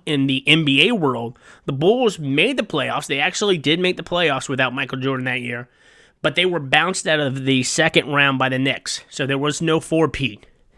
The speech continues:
It was over. Possibly, or however, as the year went on, there were more and more turmoil between owners and players in Major League Baseball over the salary cap. Due to this disagreement,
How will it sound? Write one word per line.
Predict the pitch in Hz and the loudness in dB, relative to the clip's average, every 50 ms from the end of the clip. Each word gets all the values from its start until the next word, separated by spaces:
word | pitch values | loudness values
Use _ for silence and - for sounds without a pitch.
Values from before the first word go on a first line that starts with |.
| _ _ | _ _
It | - - 107 | -10 -8 -2
was | 107 131 123 | 0 2 2
over. | 131 131 127 117 104 90 - - _ _ _ _ _ _ _ _ _ _ _ _ _ - - - - _ | 4 2 2 0 -2 -8 -14 -20 _ _ _ _ _ _ _ _ _ _ _ _ _ -20 -20 -20 -4 _
Possibly, | 180 185 233 247 - 269 220 180 156 147 139 135 147 156 - _ _ _ _ - | 4 4 4 4 4 -2 -2 -2 -2 -2 -2 -4 -6 -8 -16 _ _ _ _ -4
or | 147 143 | -2 0
however, | 147 175 170 175 214 254 247 180 139 143 - - - - - - - - _ | 4 6 6 8 8 6 6 6 2 0 0 -8 -18 -20 -20 -20 -20 -8 _
as | 160 151 139 | 2 2 2
the | 151 147 147 | 2 0 0
year | 147 180 220 | 4 4 4
went | 233 202 175 160 | 6 6 6 4
on, | 170 190 190 170 143 135 | 4 4 4 4 4 4
there | 147 156 175 | 4 4 4
were | 165 151 | 2 2
more | 147 147 143 147 160 180 202 | 0 0 0 0 0 2 2
and | 196 185 170 | 2 2 2
more | 156 151 156 151 139 | 2 2 0 0 -2
turmoil | - - - - 185 185 185 180 156 143 131 120 120 117 117 117 - - _ _ _ _ _ _ _ _ - - - _ | -4 -6 2 6 10 10 10 10 8 6 4 4 4 2 0 -2 -6 -10 _ _ _ _ _ _ _ _ -20 -20 -20 _
between | _ 143 139 - - 151 147 143 - - | _ -6 -4 -2 0 0 0 -2 -2 -2
owners | 143 147 160 170 170 151 | 0 0 0 0 0 0
and | 147 147 131 | 0 -2 -2
players | - - 151 151 143 143 135 127 139 | 0 2 2 4 4 4 2 0 0
in | 135 127 131 - | -2 -2 -4 -4
Major | - 131 127 131 127 131 139 | -4 -2 0 0 0 0 0
League | 131 131 120 | 0 -2 0
Baseball | 117 127 120 123 - - 127 120 120 117 | 0 0 0 0 -2 -2 -2 -2 0 0
over | 110 113 | -2 -4
the | 107 - | -6 -6
salary | - 131 117 110 107 110 104 | -4 -4 -4 -4 -4 -6 -8
cap. | 101 110 98 85 - - _ _ _ _ _ _ _ _ _ _ _ _ _ _ _ - | -8 -8 -8 -10 -10 -14 _ _ _ _ _ _ _ _ _ _ _ _ _ _ _ -2
Due | 185 269 302 | 0 0 2
to | - - | 0 0
this | 311 262 214 - | 2 2 2 2
disagreement, | - 170 170 - 160 139 135 143 131 123 123 123 120 | 4 2 2 2 2 0 2 0 0 0 -2 -4 -6